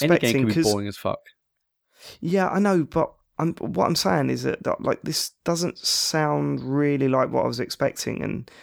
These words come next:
Speaker 2: what you said there, Matt, about, "Hey, I wanted a game where, you know,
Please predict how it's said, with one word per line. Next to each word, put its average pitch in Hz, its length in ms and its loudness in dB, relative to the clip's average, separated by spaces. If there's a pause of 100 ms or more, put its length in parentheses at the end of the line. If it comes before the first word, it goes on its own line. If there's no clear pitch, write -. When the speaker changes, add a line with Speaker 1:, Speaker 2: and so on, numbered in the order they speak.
(640)
Speaker 2:
what 123 260 0
you 165 140 -2
said 139 260 -2
there, 127 320 0 (140)
Matt, 127 340 -2 (140)
about, 127 480 -2 (580)
"Hey, 131 160 2
I 127 80 2
wanted 127 400 -2 (220)
a 131 40 -4
game 127 360 0
where, 123 460 -2 (920)
you 139 100 0
know, 123 300 0